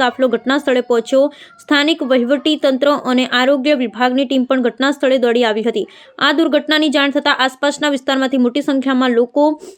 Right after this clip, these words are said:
ઘટના સ્થળે એકત્રિત થયા. ટ્રક બેદરકારીપૂર્વક કાઢવા જતાં હાઈવો પલટી મારી ગયો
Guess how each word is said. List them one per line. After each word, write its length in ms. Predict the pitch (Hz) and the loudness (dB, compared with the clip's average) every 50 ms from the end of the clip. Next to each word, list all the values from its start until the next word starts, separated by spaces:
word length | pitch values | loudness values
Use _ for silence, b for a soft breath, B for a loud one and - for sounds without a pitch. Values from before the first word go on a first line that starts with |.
| B - | B -4
ઘટના 280 | 254 254 247 285 311 320 | -4 -2 0 2 0 0
સ્થળે 220 | 320 320 285 285 | 2 2 2 2
એકત્રિત 400 | 269 277 285 277 - 302 294 294 | 2 0 -2 -2 -2 -2 -4 -2
થયા. 160 | 285 285 269 | 0 0 0
ટ્રક 280 | 269 269 277 285 285 269 | 0 0 -2 -2 -2 -2
બેદરકારીપૂર્વક 840 | 277 269 233 262 269 254 269 269 285 254 262 269 254 254 262 254 262 | -2 0 0 0 0 2 0 0 0 0 -2 -2 0 0 0 0 0
કાઢવા 240 | 240 226 240 269 269 | -2 0 2 2 2
જતાં 320 | 247 262 247 262 247 - | 2 0 0 0 -2 0
હાઈવો 240 | 226 220 233 240 285 | 0 -2 0 0 0
પલટી 320 | 285 - 254 247 214 269 247 | 2 2 0 0 0 0 0
મારી 220 | 247 247 240 254 | 0 2 0 0
ગયો 280 | 220 254 254 262 269 | 2 2 4 4 2